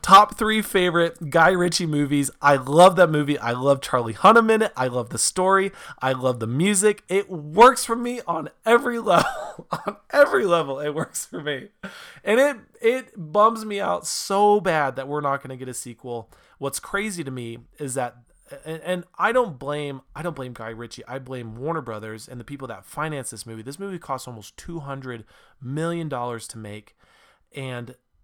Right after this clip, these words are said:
and it didn't even gross two hundred million. They lost almost a hundred million dollars on this movie after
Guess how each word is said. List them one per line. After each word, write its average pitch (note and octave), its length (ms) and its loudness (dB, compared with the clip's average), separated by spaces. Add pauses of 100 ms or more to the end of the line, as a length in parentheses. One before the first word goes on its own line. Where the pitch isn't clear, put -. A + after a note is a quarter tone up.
(100)
and C#3 220 -10
it D3+ 160 -10
didn't D#3 180 -8
even G#2+ 140 -12
gross C3 440 -2
two - 140 -12
hundred A#2 200 -10
million. G#2 240 -10
They D#3+ 160 -6
lost F3 340 -2
almost A#2+ 180 -12
a A#2 40 -14
hundred F3+ 340 -10
million C#3+ 340 -8
dollars A#2 460 -6
on B2+ 180 -8
this A#2+ 180 -10
movie A#2 300 -14
after B2 280 -10